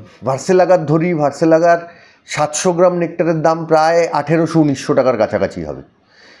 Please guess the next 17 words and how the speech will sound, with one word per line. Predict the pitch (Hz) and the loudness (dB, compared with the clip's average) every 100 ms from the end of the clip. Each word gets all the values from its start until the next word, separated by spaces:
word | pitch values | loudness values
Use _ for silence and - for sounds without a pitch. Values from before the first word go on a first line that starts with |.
| _ | _
আর | - | -10
সাতশো | - 135 - 170 | -6 -6 -4 -2
গ্রাম | 165 165 | 0 2
নেকটার | 156 156 165 160 | -2 -2 0 0
আপনার | - 156 | 0 -4
খুব | 147 147 | -4 -6
বেশি | 135 135 147 | -2 -2 0
দিন | 143 | -2
চলবেও | 127 117 101 92 | 0 0 0 -2
না। | 71 - _ _ _ _ _ _ _ _ _ _ _ _ _ _ _ _ _ _ _ _ _ _ | -4 -14 _ _ _ _ _ _ _ _ _ _ _ _ _ _ _ _ _ _ _ _ _ _
তো | 131 | -10
সেই | - 160 190 | -4 0 0
দিক | 175 156 | 0 -2
দিয়ে | 185 | 0
দেখতে | 175 185 190 | 2 2 2
গেলে | 185 190 | 2 0
একটা | 175 - | -2 -4